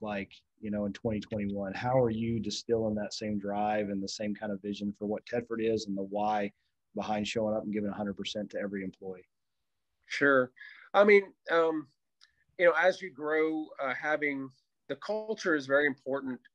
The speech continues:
Speaker 2: kind of even in role of quality control,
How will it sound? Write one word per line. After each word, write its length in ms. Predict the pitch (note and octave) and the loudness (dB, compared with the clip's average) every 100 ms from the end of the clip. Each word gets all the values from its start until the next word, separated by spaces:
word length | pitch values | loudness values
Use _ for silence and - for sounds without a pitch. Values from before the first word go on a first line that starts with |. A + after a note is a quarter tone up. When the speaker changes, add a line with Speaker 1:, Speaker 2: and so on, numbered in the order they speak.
| _ _ _ _ _ _ _ | _ _ _ _ _ _ _
Speaker 2:
kind 240 | - G3 A3+ | -6 0 2
of 60 | |
even 280 | D#3 C#3+ C#3+ | 4 2 4
in 100 | B2 | 4
role 480 | A2 A2+ B2 B2+ A2+ | 2 2 4 4 0
of 80 | F#2+ - | -6 0
quality 340 | A#2+ A#2+ A#2 | 4 6 4
control, 640 | A2 - - A#2+ A2+ F2 | -2 -12 -4 0 0 -4